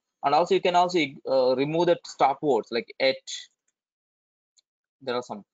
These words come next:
of, it, on. These things you can remove.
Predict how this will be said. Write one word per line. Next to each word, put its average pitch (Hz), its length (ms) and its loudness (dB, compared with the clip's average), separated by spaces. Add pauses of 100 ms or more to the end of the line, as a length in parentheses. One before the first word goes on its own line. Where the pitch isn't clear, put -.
(220)
of, 131 280 6 (580)
it, 135 200 -6 (420)
on. 127 400 0 (640)
These 170 140 -6
things 214 200 -6
you - 60 -8
can 190 180 -6
remove. 147 280 -6